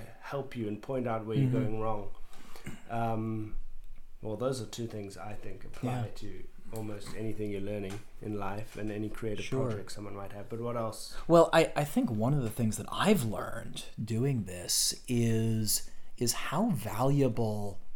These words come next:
Speaker 2: real skills are and how difficult it is to really become skilled. It doesn't mean it's impossible, and it doesn't
Speaker 1: Yeah.
Speaker 2: mean you shouldn't try. Um, you know, a lot of people shy away from, from the difficult,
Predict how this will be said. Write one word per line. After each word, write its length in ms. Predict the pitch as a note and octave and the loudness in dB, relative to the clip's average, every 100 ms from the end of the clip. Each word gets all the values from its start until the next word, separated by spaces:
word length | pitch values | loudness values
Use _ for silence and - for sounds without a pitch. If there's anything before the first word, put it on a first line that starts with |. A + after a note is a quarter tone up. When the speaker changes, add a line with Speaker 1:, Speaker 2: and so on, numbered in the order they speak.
| - - | 0 0
Speaker 2:
real 500 | A#2 A#2 C3 C3 A#2+ | 2 4 6 8 6
skills 840 | A2 - - - A#2+ A2+ G#2+ G2+ - - | 6 4 2 4 4 6 4 2 -2 -2
are 400 | G#2 G#2+ G#2 G#2+ | -2 0 0 0
and 140 | A2+ | 0
how 200 | G#2+ E3 | 2 2
difficult 640 | B2+ C3+ D3 G#3+ D#3+ C3+ | 4 2 2 0 2 2
it 100 | A#2+ | 2
is 220 | B2 B2+ - | 2 2 2
to 160 | C#3 | 0
really 520 | A#2 A2+ A#2 A#2+ C3+ | 2 2 4 4 2
become 840 | C#3 C3+ C3 - A#2 F#2+ G#2 A2 A#2 - - | 0 -2 -2 -2 0 2 2 2 0 -6 -2
skilled. 520 | - - C#4 D3+ G#2+ | 4 4 8 6 8
It 40 | G3 | 4
doesn't 180 | C#4 | 6
mean 140 | B3 F#3+ | 6 6
it's 120 | E3+ | 6
impossible, 540 | C3+ - E3+ - B2+ B2+ | 4 2 0 2 2 2
and 60 | C3 | 4
it 40 | |
doesn't 220 | F#3 G3 | 4 6
Speaker 1:
Yeah. 80 | G3 | 6
Speaker 2:
mean 160 | F3+ D#3+ | 8 8
you 100 | C#3 | 6
shouldn't 400 | - C3+ A#2 - | 4 4 4 2
try. 560 | - C3+ C3 A#2+ G#2+ - - - - - | 2 4 4 4 4 2 0 0 -2 0
Um, 600 | A#2+ A#2 A2+ A2 A2 G#2 - - | 4 4 6 4 4 2 -2 0
you 80 | B2+ | 2
know, 60 | |
a 20 | A2+ | 6
lot 180 | B2+ | 6
of 140 | C#3 - | 6 4
people 440 | B2 A#2 A2 - | 2 4 2 0
shy 320 | - B2+ A#2 A2 | -2 4 4 4
away 260 | G2 A2+ | 2 2
from, 380 | A2 A2+ G#2 - | 2 2 2 0
from 220 | - A2 | 0 0
the 60 | G2+ | 0
difficult, 560 | - - - G2+ - | 0 0 0 0 0